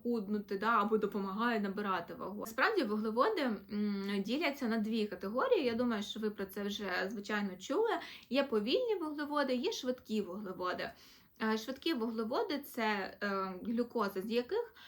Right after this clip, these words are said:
швидко потрапляє в кров і підвищує рівень цукру, тому вони називаються швидкі. А повільні вуглеводи — це які повільно, м, е, повільно виділяють цю глюкозу, повільно, е, глюкоза входить в кров і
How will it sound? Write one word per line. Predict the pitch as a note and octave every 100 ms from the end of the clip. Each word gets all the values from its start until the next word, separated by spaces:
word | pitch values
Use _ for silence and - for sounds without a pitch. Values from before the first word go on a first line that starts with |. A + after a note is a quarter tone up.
| -
швидко | - - B3+ C#4 - G#3+
потрапляє | G3+ G3+ G3+ G#3+ G3 F3+ E3+ -
в |
кров | B3+ F4+ B4+
і | -
підвищує | A3+ - F#3 F4 - A#3
рівень | G3+ A#3 A3 G#3
цукру, | - F#3+ F3+ -
тому | F#3+ C4
вони | G4+ G#3+ G#3+
називаються | G3 G#3 F4+ - B3
швидкі. | - A3+ C#4+ - G#3 - - - -
А | -
повільні | A3 G3 F#3+ A3 G#4+ F#4
вуглеводи — | A#3+ A#3+ A3 G#3 G3 -
це | A#3+
які | A3+ A3
повільно, | G#3+ G#3+ A3 A#3+ A3+ G3 F3 - - -
м, | G3 G3 F#3+ F#3+ F#3+ F#3+ - -
е, | G3 G3
повільно | A3+ A3+ A#3 G#3
виділяють | F#3 G3 G3 G3 F3 - -
цю | G3
глюкозу, | G3+ F#3 - A3+ G#4+ G4 - - - -
повільно, | G#3+ A3 B3 G#3+ F#3+ F3+ - -
е, | F#3+ F3+ F3+ G3 G3
глюкоза | A3+ G#3 A3 F#3+
входить | F3 - G#3+ G3+ - -
в |
кров | A3+ B3 B4 B4+ -
і | A#3+ A#3